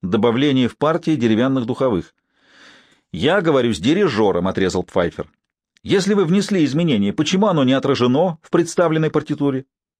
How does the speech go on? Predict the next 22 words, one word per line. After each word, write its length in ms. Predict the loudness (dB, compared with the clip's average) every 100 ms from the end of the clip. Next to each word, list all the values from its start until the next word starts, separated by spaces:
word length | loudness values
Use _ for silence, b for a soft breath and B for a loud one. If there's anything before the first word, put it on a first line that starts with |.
| _
Повторите, 500 | -2 2 2 2 0
пожалуйста, 400 | 2 2 0 0
с 80 | -2
буквы 300 | -2 -2 0
"Д". 220 | 0 -2 -6 _ _ _ _ _ _ _ _ _ _ _ _ _ _ _ _ -2
Так 160 | -2
что 160 | 0 0
музыку 360 | 2 0 -4
повторили 520 | -6 -2 0 0 0 -2
с 80 |
буквы 260 | -4 -2 0
"Д". 240 | 2 0 -2 _ _ _ _ _ _ _ _
Хольцкнехт, 960 | -10 0 0 0 -2 -2 -2 -6 -18 _ _ -6
вначале 520 | -2 0 0 0 2
довольный 480 | 2 2 0 0 0
своим 260 | 0 0
выступлением, 580 | -2 -4 -2 -2 0 -2
совсем 360 | -4 -2 -2 0
не 60 |
обрадовался 680 | 0 0 0 -4 -6 -6 -4
неожиданному 560 | -2 0 -2 -2 -4
бесированию. 680 | -4 -6 -4 -2 -2 -4